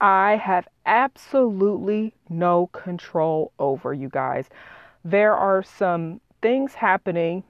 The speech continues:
and I'll probably share more of this later on. I'm, I'm being vague intentionally and for a reason, because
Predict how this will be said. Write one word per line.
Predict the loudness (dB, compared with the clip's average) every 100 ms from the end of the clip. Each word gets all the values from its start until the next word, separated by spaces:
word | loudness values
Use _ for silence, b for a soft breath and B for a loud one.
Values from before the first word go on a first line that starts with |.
| _
and | 0
I'll | 2 2
probably | 4 4 4 0
share | 0 2 4
more | 2 2 2
of | 2
this | 2 0 2
later | 2 2 2 2
on. | 2 2 0 -2
I'm, | -2 0 0
I'm | 0
being | 4 4 4
vague | 4 4 4 0
intentionally | -6 -8 -6 -8 -6 -6 -4 -2 -4
and | -4
for | 0 0
a | 0
reason, | -2 -4 -4 -6
because | -6 0 0 0